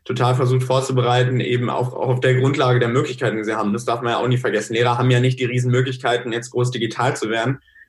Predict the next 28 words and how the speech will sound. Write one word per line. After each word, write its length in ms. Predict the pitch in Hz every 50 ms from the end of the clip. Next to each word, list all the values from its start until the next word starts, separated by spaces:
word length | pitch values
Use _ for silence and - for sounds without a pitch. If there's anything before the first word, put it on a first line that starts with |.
| _ _ _
Da 80 | - 120
muss 160 | 127 131 127
ja 100 | 131 110
auch 120 | 123 135
immer 120 | 135 131 123
beschützend 500 | 123 123 - - 156 - - 131 120 117
werden. 400 | 113 110 113 117 131 139 135 - - _ _ _
Bei 140 | - 123 123
aller 220 | 113 127 135 135 131
Kritik 420 | 131 135 127 127 160 156 156 -
bestimmt 320 | 131 127 - 143 131 123
an 100 | 107 123
vieler 240 | 123 - 139 131 123
Hinsicht. 380 | 123 123 127 135 131 135 135 -
Aber 320 | 117 120 120 120 - -
Lehrer 340 | - 117 127 135 135 131 123
haben 140 | 131 139 143
ja 100 | 135 131
irgendwo 420 | 131 131 143 143 135 131 127 127
einfach 280 | - 123 123 131 135 90
auch 140 | 120 127 135
nur 120 | 135 135
die 200 | 131 131 139 135
Möglichkeiten, 680 | 131 135 135 - - - - - 127 131 127 135 123
die 140 | 123 127 127
ihnen 160 | 123 127 127
gegeben 400 | 123 120 110 113 127 127 120 107
werden. 320 | 101 101 101 104 104 101